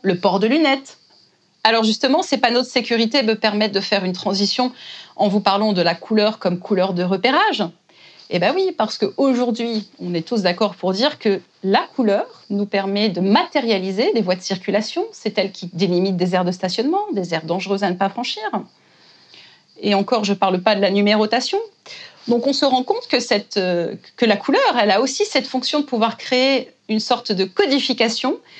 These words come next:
qui est bénéfique à l'orientation de chacun d'entre nous et qui permet aussi de mettre des, je dirais, des, des codes de bonne conduite entre les uns et les autres, puisque ce sont en général des codes qui sont utilisés d'une manière universelle. Aujourd'hui, dans un hôpital,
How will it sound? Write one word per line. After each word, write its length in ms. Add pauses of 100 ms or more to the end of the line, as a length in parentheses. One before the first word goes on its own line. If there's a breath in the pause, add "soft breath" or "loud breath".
(440 loud breath)
qui 380
est 220
bénéfique 680
à 80
l'orientation 600
de 100
chacun 320
d'entre 280
nous 220
et 60
qui 140
permet 300
aussi 240
de 100
mettre 360
des, 520 (320)
je 100
dirais, 300
des, 800
des 180
codes 380
de 100
bonne 260
conduite 500 (320 loud breath)
entre 260
les 220
uns 40
et 60
les 220
autres, 240
puisque 280
ce 140
sont 140
en 100
général 400
des 140
codes 360
qui 140
sont 160
utilisés 480
d'une 180
manière 320
universelle. 600 (920 soft breath)
Aujourd'hui, 640
dans 180
un 100
hôpital, 520